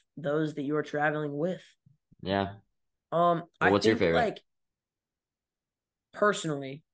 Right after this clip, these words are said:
Speaker 1: I find myself playing a lot of Subway Surfers.
Speaker 2: <laughs>
Speaker 1: Like, I just get really good all of a sudden.
Speaker 2: Yeah.
Speaker 1: But, like,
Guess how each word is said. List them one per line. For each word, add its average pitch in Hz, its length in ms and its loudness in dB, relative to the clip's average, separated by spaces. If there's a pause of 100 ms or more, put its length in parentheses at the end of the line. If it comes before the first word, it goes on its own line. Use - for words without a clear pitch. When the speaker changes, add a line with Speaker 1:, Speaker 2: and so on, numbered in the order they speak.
(460)
Speaker 1:
I 170 300 4 (120)
find 196 300 4
myself 170 440 0 (280)
playing 170 260 -2
a 156 60 -2
lot 151 140 0
of - 80 -10
Subway 143 460 0
Surfers. 170 720 -2 (1000)
Speaker 2:
<laughs> 110 80 -10 (200)
Speaker 1:
Like, 180 200 4
I 180 120 4
just 156 200 -2
get 185 180 4
really 170 360 2
good 156 280 0
all 170 140 6
of 165 80 -2
a 175 60 0
sudden. 180 520 -8
Speaker 2:
Yeah. - 280 -2 (520)
Speaker 1:
But, 226 140 0
like, 220 340 4